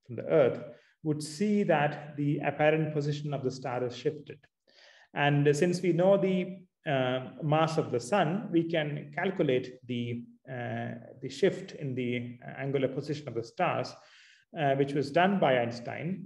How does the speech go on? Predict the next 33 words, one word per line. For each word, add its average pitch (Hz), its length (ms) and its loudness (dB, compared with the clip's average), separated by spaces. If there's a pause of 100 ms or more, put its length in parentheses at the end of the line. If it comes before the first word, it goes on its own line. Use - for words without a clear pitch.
Um, 123 340 -6
and 127 280 -6
Einstein 131 460 -4
made 147 160 4
a 139 60 2
prediction 143 720 -2 (140)
that 117 240 -6
the 120 80 -4
gravitational 127 680 0
bending 127 340 -2
of 117 160 -6
light, 135 340 0
so - 140 -8
this, - 440 -4
this, 139 300 -6
this, 139 260 -8
uh, 123 480 -4
light 147 300 2
from 147 220 -4
a, 127 120 0 (380)
um, 110 320 -8 (920)
a - 60 -4
distant 160 340 2
star 170 460 2
whose - 520 -8 (180)
rays 156 220 6
are, - 260 0
you 135 120 -6
know, 110 220 -6
grazing 139 380 2
the 127 100 -2
sun 190 420 0
would, 151 200 0